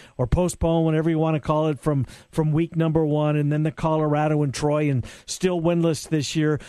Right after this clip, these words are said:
When the schedule first came out, you know, you, this was one of the games you looked forward to, right? Michigan, Nebraska, Big Ten, uh, lid lifter for both schools, but, uh, it's just not started well for the Cornhuskers this year.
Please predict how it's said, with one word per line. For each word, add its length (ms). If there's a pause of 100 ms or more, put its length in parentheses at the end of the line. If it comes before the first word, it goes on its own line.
(120)
When 160
the 80
schedule 420
first 320
came 240
out, 280 (300)
you 80
know, 60
you, 140
this 220
was 120
one 140
of 60
the 20
games 340
you 120
looked 160
forward 400
to, 120
right? 240
Michigan, 480
Nebraska, 680 (640)
Big 260
Ten, 440 (280)
uh, 400
lid 320
lifter 360
for 120
both 340
schools, 540
but, 360
uh, 180
it's 180
just 220
not 240
started 480
well 220
for 160
the 100
Cornhuskers 720
this 240
year. 200